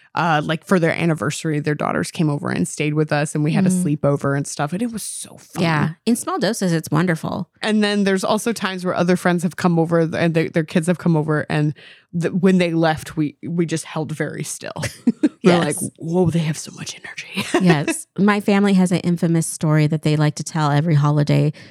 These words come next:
Speaker 2: When my younger brother was around, he was a very, um, active child.
Speaker 1: Uh-huh.
Speaker 2: And I think he was, like, I don't know, six or seven. And we were at a family Christmas, and my cousin had brought a girlfriend, and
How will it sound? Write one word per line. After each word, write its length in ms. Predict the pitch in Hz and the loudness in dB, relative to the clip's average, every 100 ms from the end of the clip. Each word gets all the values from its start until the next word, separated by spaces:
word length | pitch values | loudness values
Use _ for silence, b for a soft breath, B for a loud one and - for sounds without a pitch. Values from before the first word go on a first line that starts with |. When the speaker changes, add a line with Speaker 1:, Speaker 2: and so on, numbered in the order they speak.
| B | B
Speaker 2:
When 120 | 175 | 2
my 80 | 175 | 4
younger 300 | 160 156 156 | 4 2 2
brother 260 | 156 147 | 2 2
was 140 | 151 156 | 2 2
around, 120 | 147 | 2
he 100 | 151 | 4
was 140 | 185 | 2
a 40 | 165 | 2
very, 380 | 160 151 151 151 | 0 2 2 0
um, 340 | 127 - - - | -2 -4 -4 -4
active 480 | 135 131 - 160 - | -4 -4 -2 -2 -4
child. 520 | - 160 160 170 185 - | -4 0 2 2 0 -4
Speaker 1:
Uh-huh. 260 | 220 196 180 | -4 -2 -2
Speaker 2:
And 40 | 180 | 0
I 80 | 180 | 2
think 140 | 190 | 2
he 80 | 196 | 4
was, 200 | 180 170 | 4 2
like, 180 | 151 143 | 0 -2
I 120 | - 143 | -2 -4
don't 120 | - | -4
know, 120 | - | -4
six 320 | 160 175 - | -4 -6 -8
or 80 | 180 | -8
seven. 300 | - 151 156 156 | -2 2 2 2
And 180 | 147 | 2
we 100 | 151 | 2
were 240 | 151 147 156 | 2 2 2
at 120 | 180 175 | 2 2
a 40 | |
family 340 | - 170 165 | 2 2 2
Christmas, 640 | 156 - 151 156 151 - - B B B | 2 0 -2 -2 -4 -4 -12 B B B
and 420 | 175 165 151 147 | 4 4 6 4
my 320 | 151 147 147 147 | 4 4 4 2
cousin 280 | - 160 151 | 0 0 0
had 140 | 156 | 0
brought 160 | 151 147 | 2 0
a 60 | |
girlfriend, 480 | 147 143 147 156 147 | 2 0 2 2 2
and 140 | 139 | 2